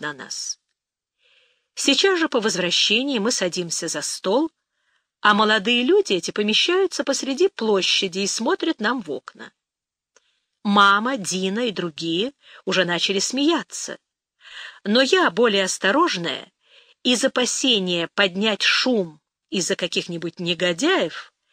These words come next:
потому что я вовсе не была уверена, что это были те же самые, которых мы видели у дверей отеля, я послала Леони в лавку напротив,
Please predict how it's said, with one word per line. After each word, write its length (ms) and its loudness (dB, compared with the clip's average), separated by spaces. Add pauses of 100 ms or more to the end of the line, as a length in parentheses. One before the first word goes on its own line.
(380)
потому 300 -2
что 200 -2
я 360 2
вовсе 360 0
не 120 -2
была 240 0
уверена, 420 0
что 200 0
это 320 0 (340)
были 240 2
те 220 0
же 100 0
самые, 600 0 (180)
которых 380 0
мы 120 0
видели 500 -2
у 100 0
дверей 380 0
отеля, 500 -2 (1120)
я 260 2
послала 920 0 (380)
Леони 760 2 (320)
в 100 -4
лавку 400 0
напротив, 760 -6